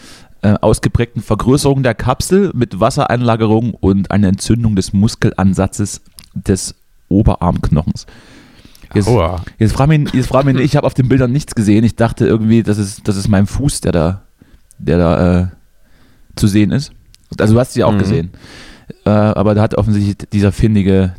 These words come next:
Speaker 1: der findige Orthopäde mit seinen, mit seiner Brille da mal reingeguckt und hat da was gesehen. Ähm, hat auch gemeint, ist irgendwie komisch, dass sich das entzündet, weil das kriegt man eigentlich nicht hin.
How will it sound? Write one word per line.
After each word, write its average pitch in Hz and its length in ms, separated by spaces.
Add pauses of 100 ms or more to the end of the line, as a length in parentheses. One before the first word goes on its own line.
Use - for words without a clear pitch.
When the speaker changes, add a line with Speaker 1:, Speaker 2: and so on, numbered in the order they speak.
Speaker 1:
der 95 100
findige 107 400
Orthopäde 107 500
mit 95 140
seinen, 87 320 (840)
mit 101 140
seiner 98 240
Brille 101 300
da 95 100
mal 92 100
reingeguckt 92 440
und 92 60
hat 87 80
da 87 40
was 78 140
gesehen. 90 440 (1400)
Ähm, 165 600
hat 147 100
auch 143 120
gemeint, 151 280
ist - 180
irgendwie 139 260
komisch, 139 360
dass - 160
sich 113 100
das 110 140
entzündet, 113 420
weil 92 80
das 92 140
kriegt - 200
man 92 100
eigentlich 90 220
nicht 87 140
hin. 80 220